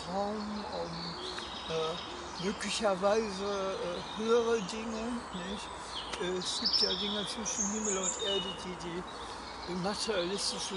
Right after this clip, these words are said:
Wissenschaft heute noch nicht erforscht hat. Und da es nur erst sechs Prozent vom Universum erforscht hat,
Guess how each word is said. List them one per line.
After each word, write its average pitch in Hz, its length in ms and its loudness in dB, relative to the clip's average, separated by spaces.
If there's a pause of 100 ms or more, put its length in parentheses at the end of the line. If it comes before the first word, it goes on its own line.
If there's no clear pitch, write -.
(100)
Wissenschaft 202 680 0
heute 190 300 0
noch 180 180 -2 (120)
nicht 233 160 -4
erforscht 160 560 -4
hat. 82 160 -6 (1000)
Und 170 360 0 (380)
da 185 240 8
es 180 400 2
nur 190 180 2
erst 180 240 4
sechs 208 240 2
Prozent 233 520 4
vom - 380 2
Universum 196 580 6
erforscht 190 520 -2
hat, 190 140 0